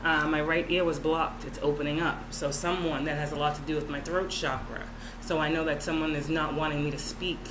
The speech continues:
or there's someone who is watching me that wants to stop me from speaking, or doesn't want me to get the information out. But here it is, okay? That's who's watching me. And I learned of all the deception that he, this person,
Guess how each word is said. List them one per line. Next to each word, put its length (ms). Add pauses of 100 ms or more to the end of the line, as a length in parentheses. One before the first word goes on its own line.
(400)
or 100
there's 200
someone 320
who 140
is 120
watching 680
me 360
that 220
wants 320
to 120
stop 380
me 120
from 260
speaking, 440
or 100
doesn't 480
want 200
me 100
to 80
get 200
the 60
information 540
out. 200 (1000)
But 120
here 200
it 60
is, 520 (140)
okay? 300 (920)
That's 200
who's 160
watching 420
me. 280 (1120)
And 120
I 100
learned 280
of 80
all 160
the 80
deception 680
that 180
he, 480
this 160
person, 420